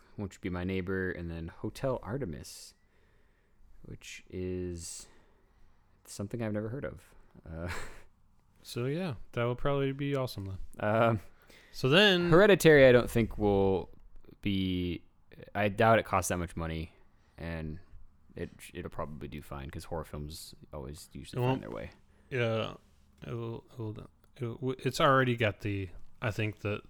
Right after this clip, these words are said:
Speaker 2: the reviews and the buzz going that it's
Speaker 1: Yeah.
Speaker 2: gonna be, gonna be fine.
Speaker 1: Yep.
Speaker 2: So then we are at June. We are now at June fifteenth, and this is, um,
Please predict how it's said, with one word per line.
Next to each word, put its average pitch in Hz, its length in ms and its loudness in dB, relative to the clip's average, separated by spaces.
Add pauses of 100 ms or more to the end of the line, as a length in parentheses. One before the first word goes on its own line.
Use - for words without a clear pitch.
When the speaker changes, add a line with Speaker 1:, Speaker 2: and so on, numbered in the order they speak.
Speaker 2:
the - 360 -6
reviews 107 560 2
and 104 100 -2
the 98 60 -4
buzz 101 320 0
going 98 380 -4
that 95 180 -2
it's 95 180 6
Speaker 1:
Yeah. 85 60 2
Speaker 2:
gonna 101 220 0
be, 98 460 -4
gonna 98 200 -6
be 92 120 -6
fine. - 280 -2 (140)
Speaker 1:
Yep. 71 180 -6 (1080)
Speaker 2:
So - 140 -4
then 175 280 6
we 143 200 4
are 123 60 6
at 120 240 0
June. 156 320 0
We 139 160 4
are 127 100 4
now 139 220 2
at 123 160 -2
June 180 320 2
fifteenth, - 880 -4 (440)
and 110 160 -4
this 147 220 -2
is, 135 460 0 (160)
um, 107 680 -2